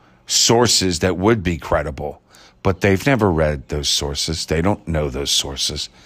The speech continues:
Maybe all the data this guy was talking about that, that shows it's so helpful, that hy-, hydroxychloroquine, maybe the data is quack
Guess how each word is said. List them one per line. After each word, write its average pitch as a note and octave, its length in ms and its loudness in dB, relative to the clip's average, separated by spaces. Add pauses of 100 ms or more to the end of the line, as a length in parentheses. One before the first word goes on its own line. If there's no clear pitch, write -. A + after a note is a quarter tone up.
(640)
Maybe G2+ 340 4
all G#2+ 160 6
the F#2 160 2
data F2+ 460 2
this F#2 240 0
guy E2+ 260 2
was E2+ 140 -4
talking E2 320 -2
about D#2+ 300 -4
that, E2+ 160 -4 (420)
that D2+ 100 -4
shows F2+ 520 4
it's D#2+ 160 -2
so F2+ 180 2
helpful, E2 560 -2
that D2 180 -2
hy-, D#2+ 380 -2
hydroxychloroquine, F2 920 0 (320)
maybe G2+ 260 4
the F#2 140 4
data F#2+ 360 4
is F#2 240 0 (400)
quack - 500 0